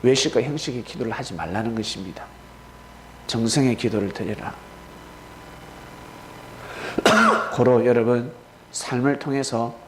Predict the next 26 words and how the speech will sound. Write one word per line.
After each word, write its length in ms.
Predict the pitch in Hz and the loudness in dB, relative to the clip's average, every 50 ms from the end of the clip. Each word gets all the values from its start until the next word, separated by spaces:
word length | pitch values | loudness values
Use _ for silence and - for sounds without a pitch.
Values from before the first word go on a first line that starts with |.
| - - - | -20 -10 -4
늘 320 | - 110 110 117 123 127 - - - - - - - | 0 2 2 2 0 -2 -4 -10 -18 -20 -20 -16 -10
정성 380 | - 110 104 101 98 120 120 120 | -6 -6 -4 -4 -4 -4 0 2
들이는 400 | 127 123 127 120 110 101 87 - - - - - - - - | 2 2 2 0 -2 -4 -6 -6 -12 -18 -20 -20 -20 -20 -6
기도하는 380 | - - 139 139 123 110 110 | -4 -2 0 0 0 -2 -4
삶을 300 | 107 - - 107 104 98 | -6 -8 -8 -8 -8 -8
살아가시길 580 | 98 - - 127 123 110 101 - - - 101 95 | -6 -6 -8 -6 -6 -6 -6 -6 -8 -8 -10 -10
바랍니다. 520 | - - 101 104 98 98 92 82 95 87 - - - - - - - - - - - | -8 -8 -6 -6 -6 -8 -8 -8 -10 -12 -14 -16 -20 -20 -20 -20 -20 -20 -20 -6 -2
밥 140 | 127 131 143 | 0 0 2
먹을 260 | 147 147 143 127 - | 2 2 2 0 -2
때만 260 | 135 131 131 127 120 | -4 -4 -4 -4 -4
기도하지 400 | - - 127 135 127 120 113 127 | -4 -6 -4 -4 -4 -4 -4 -6
마시고, 460 | 113 95 90 - - - - 101 90 82 - - - - - - - - - - - - - - - - - - - - - - - - - - - - - - - | -6 -6 -6 -6 -8 -10 -10 -12 -14 -14 -16 -20 -20 -20 -20 -20 -20 -20 -20 -20 -20 -20 -20 -20 -20 -20 -20 -20 -20 -20 -20 -20 -20 -20 -20 -20 -20 -20 -20 -6 0
못 120 | - 147 151 | 2 4 4
먹을 300 | 151 170 170 170 160 160 | 6 6 6 4 4 2
때만 220 | 151 147 143 131 | 0 -2 -2 -2
"감사합니다." 540 | - 117 110 110 107 143 135 139 139 131 123 | -2 -4 -4 -4 -2 -2 -2 -2 -2 -2 -2
하지 160 | 127 - 123 | -4 -4 -4
마시고, 500 | 101 87 85 - - - - 104 95 87 - - - - - - - - - - - - - - - - - - - - - - - - - - - - - - - - - - | -4 -4 -4 -4 -6 -6 -6 -8 -10 -10 -12 -18 -20 -20 -20 -20 -20 -20 -20 -20 -20 -20 -20 -20 -20 -20 -20 -20 -20 -20 -20 -20 -20 -20 -20 -20 -20 -20 -20 -20 -20 -20 -16 -10
수시로 380 | - - 165 147 - 170 160 | -4 -2 0 2 4 4 4
무시로 440 | 139 117 113 - - 120 110 101 98 117 - - - - - - - - - - - | 2 2 0 -2 -2 -2 -2 -2 -2 -6 -10 -16 -20 -20 -20 -20 -20 -20 -20 -6 -2
내가 380 | - 113 120 120 117 117 - - - - - - - - - - - - - - | -2 0 2 0 0 -2 -4 -10 -14 -20 -20 -20 -20 -20 -20 -20 -20 -20 -18 -16
호흡하는 480 | - - 202 180 165 151 139 120 120 107 | -4 0 2 2 4 2 0 -2 -2 -4
그 120 | - 117 | -4 -2
자체가 420 | 110 131 127 120 - 135 113 113 110 | 0 0 -2 -2 -4 -4 -4 -4 -4
감사한 440 | - - 104 98 98 110 123 113 110 | -6 -8 -10 -10 -8 -6 -4 -4 -4
것입니다. 400 | 113 107 - 104 95 95 90 | -4 -4 -6 -8 -10 -12 -12